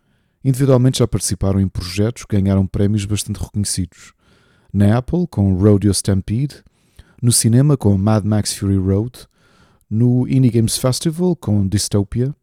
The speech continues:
assim como no Ludum Dare, com Small Track e Bushfire Rescue Tactics. Por isso pode-se afirmar que quem está na Arkima tem o hábito de vencer.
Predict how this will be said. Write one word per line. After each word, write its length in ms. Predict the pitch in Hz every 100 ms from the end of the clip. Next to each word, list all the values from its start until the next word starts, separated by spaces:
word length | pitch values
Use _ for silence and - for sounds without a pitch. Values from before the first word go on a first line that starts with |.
| _ _ -
assim 240 | 131 160
como 220 | 143 143
no 220 | 139 139 131
Ludum 320 | 127 143 139
Dare, 300 | 117 104 101 - _ _ _
com 180 | - 95
Small 340 | 87 - 104 104
Track 400 | - 113 - - _ -
e 120 | 104
Bushfire 580 | 87 107 - - 104 101
Rescue 300 | 98 95 -
Tactics. 680 | - 95 - - - - - _ _ _ _ _ _ _ _ _ _
Por 100 | -
isso 140 | 165 -
pode-se 500 | 160 - - 156 147
afirmar 500 | 143 147 135 131 139
que 120 | -
quem 120 | -
está 300 | 104 - 98
na 160 | 95 98
Arkima 420 | 110 - 113 117
tem 200 | - 123
o 200 | 113 98
hábito 360 | 101 92 92 90
de 120 | 95
vencer. 500 | 87 98 90 -